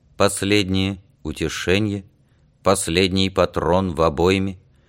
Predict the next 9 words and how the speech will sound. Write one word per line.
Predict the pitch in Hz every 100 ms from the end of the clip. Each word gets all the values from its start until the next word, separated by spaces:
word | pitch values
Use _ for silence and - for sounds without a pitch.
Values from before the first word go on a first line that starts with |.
| _ _
последняя | 110 107 - 98 101 98 101 98
горькая | 78 92 101 - 98 101
радость, | 92 85 95 92 95 - - _ _
что | - - 110
каждый | - - 101 107 98 101
из | 110 90
нас | 90 90 95
был | 85 82 95
прав. | 92 - 90 90 78